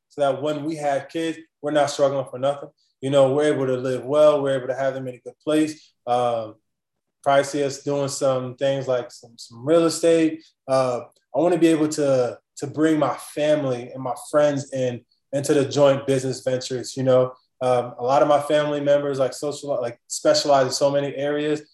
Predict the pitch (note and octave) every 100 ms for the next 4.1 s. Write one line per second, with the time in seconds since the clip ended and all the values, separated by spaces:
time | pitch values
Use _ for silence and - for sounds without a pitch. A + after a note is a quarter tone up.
0 | _ _ B2 B2 A#2+ A2+ - _ _ -
1 | E3 D3+ - C3 A#2+ G#2+ - _ B2 A#2+
2 | A#2 - E3 D#3+ D#3+ C#3 C#3 C3+ C3 A#2+
3 | A2+ - _ _ B2+ B2 A#2 B2 A#2+ A#2
4 | A2